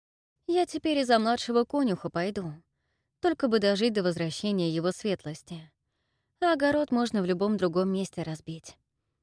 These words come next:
"Салина!" Вдруг осенило меня. "Я же знаю, как тебе помочь. Вот, смотри, к осени у меня овощи будут новые, каких у вас нет совсем. Ты можешь ими торговать.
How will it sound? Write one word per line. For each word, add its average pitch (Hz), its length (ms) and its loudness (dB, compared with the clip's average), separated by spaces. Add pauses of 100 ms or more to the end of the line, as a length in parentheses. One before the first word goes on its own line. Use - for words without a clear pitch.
(380)
"Салина!" 233 760 2 (600)
Вдруг 254 320 0
осенило 190 440 -2
меня. 160 420 -6 (600)
"Я 320 160 4
же 285 140 2
знаю, 330 340 2
как 226 180 -2
тебе 208 260 0
помочь. 302 560 0 (760)
Вот, 320 300 4
смотри, 240 560 0 (440)
к - 60 -4
осени 311 340 6
у 247 40 4
меня 240 300 4
овощи 277 380 2
будут 208 300 2
новые, 170 540 -4 (320)
каких 294 380 -2
у 262 80 4
вас 240 260 4
нет 226 220 0
совсем. 214 580 -4 (520)
Ты 403 100 6
можешь 359 380 6
ими 349 200 4
торговать. 185 680 -2